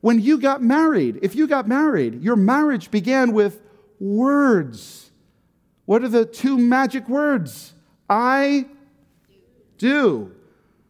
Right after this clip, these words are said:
Some of you might wanna rehearse those. I thought I, we get, like, a great, easy response there. When you get married, you say, "I do."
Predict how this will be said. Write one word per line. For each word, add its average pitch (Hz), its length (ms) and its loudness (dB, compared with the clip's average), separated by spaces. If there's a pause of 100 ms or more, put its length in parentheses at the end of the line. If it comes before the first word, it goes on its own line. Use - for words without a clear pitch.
(240)
Some 202 180 -10
of 202 40 -4
you 202 60 -2
might 202 80 -2
wanna 165 140 -2
rehearse 226 440 -6
those. 101 280 -16
I 113 80 -8
thought 151 220 -4
I, 151 80 -2
we 147 160 -6
get, 160 120 -2
like, 139 180 -4
a 127 100 -6 (340)
great, 170 280 -4
easy 175 240 -2
response 170 600 -2
there. 120 160 -6
When 143 140 -2
you 151 80 0
get 147 160 -2
married, 208 440 0
you 180 120 -4
say, 175 420 0
"I 214 480 0 (680)
do." 180 460 0